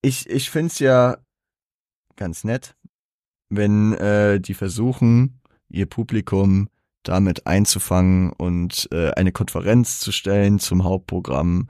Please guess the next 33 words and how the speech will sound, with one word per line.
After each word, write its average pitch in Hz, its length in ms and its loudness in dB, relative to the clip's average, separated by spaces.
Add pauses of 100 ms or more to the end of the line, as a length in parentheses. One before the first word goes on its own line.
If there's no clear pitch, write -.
(120)
für - 160 -8
diejenigen, 87 680 -2
die 82 320 -8
vielleicht 73 420 -8
auch 82 240 -4
interessiert - 480 -8
am 92 100 -2
Dschungel 165 300 2
sind 135 320 0
und 107 280 -2
aber 98 200 2
auch 78 220 -2
mal 90 200 0
in 80 80 0
die 82 100 -2
Europa 90 280 -4
League - 240 -8
reinschauen - 420 -10
wollen. - 280 -14 (680)
Ich - 80 -4
hab, 127 240 -2
ich, 117 160 0
mir 135 200 4
wurde, 151 480 2
ich - 160 -6
wurde 156 260 2
am 117 120 4
Montag, 131 720 0 (340)
als 117 240 -6
ich 120 100 -8
im 107 120 -6
Büro 104 440 -4
war, 98 380 -6